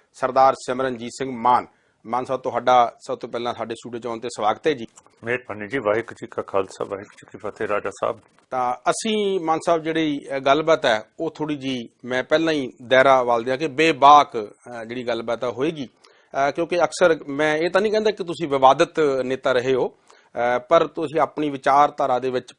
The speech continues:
Speaker 1: ਪਰਪੱਕ ਔਰ ਜਿਸ ਵਿਚਾਰਧਾਰਾ ਨੂੰ ਲੈ ਕੇ ਤੁਸੀਂ ਚੱਲੇ ਸੀ, ਡੀ ਆਈ ਜੀ, ਅ, ਵਰਗੇ ਪ੍ਰਤਿਸ਼ਠਾਵਾਨ ਜਿਹੜਾ ਅਹੁਦਾ, ਉਹ ਤੋਂ ਅਸਤੀਫਾ ਦੇਣ ਤੋਂ ਬਾਅਦ ਅੱਜ ਤੱਕ ਤੁਸੀਂ ਆਪਣੀ ਵਿਚਾਰਧਾਰਾ ਤੇ ਕਾਇਮ ਰਹੇ ਹੋ। ਮੈਂ ਇਸ ਤੋਂ ਪਹਿਲਾਂ ਕਿ ਉਸ ਵਿਚਾਰਧਾਰਾ ਤੇ ਆਵਾਂ, ਤਾਂ ਸਾਡੇ ਜਿਹੜੇ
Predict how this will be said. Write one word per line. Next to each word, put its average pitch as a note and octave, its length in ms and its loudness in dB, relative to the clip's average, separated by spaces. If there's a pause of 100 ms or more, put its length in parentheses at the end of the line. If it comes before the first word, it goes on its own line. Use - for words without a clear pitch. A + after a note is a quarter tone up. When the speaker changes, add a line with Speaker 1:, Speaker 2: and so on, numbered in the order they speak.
Speaker 1:
ਪਰਪੱਕ C3+ 500 0 (520)
ਔਰ C#3+ 200 2
ਜਿਸ E3+ 320 4
ਵਿਚਾਰਧਾਰਾ D3+ 720 2
ਨੂੰ C3+ 160 -4
ਲੈ B2+ 120 0
ਕੇ C3+ 180 -6
ਤੁਸੀਂ C3 320 -10
ਚੱਲੇ C#3+ 340 2
ਸੀ, B2+ 240 -8 (320)
ਡੀ C3 240 -4
ਆਈ C#3+ 160 0
ਜੀ, C#3 340 -4
ਅ, B2+ 320 -6
ਵਰਗੇ B2 380 -4
ਪ੍ਰਤਿਸ਼ਠਾਵਾਨ C3+ 760 -6
ਜਿਹੜਾ B2+ 120 -6
ਅਹੁਦਾ, D3 300 -6
ਉਹ C3+ 80 -4
ਤੋਂ C3+ 100 -10
ਅਸਤੀਫਾ C3 300 -8
ਦੇਣ A#2+ 180 -8
ਤੋਂ A#2 100 -8
ਬਾਅਦ A2 280 0 (560)
ਅੱਜ F3 120 -2
ਤੱਕ E3 260 -6
ਤੁਸੀਂ - 320 -14
ਆਪਣੀ C#3 300 -8
ਵਿਚਾਰਧਾਰਾ A#2+ 580 -4
ਤੇ A#2 220 -14 (380)
ਕਾਇਮ C3 240 -2
ਰਹੇ F3 80 0
ਹੋ। D3+ 140 -2 (280)
ਮੈਂ D#3+ 200 -2 (100)
ਇਸ F#3 220 -2
ਤੋਂ G#3 80 -4
ਪਹਿਲਾਂ A3 360 0
ਕਿ G3+ 240 -8
ਉਸ F#3+ 240 -2
ਵਿਚਾਰਧਾਰਾ G3+ 540 0
ਤੇ F3+ 180 -10
ਆਵਾਂ, D#3+ 280 -4 (360)
ਤਾਂ D#3 220 0 (100)
ਸਾਡੇ D3+ 260 0
ਜਿਹੜੇ F3 380 -6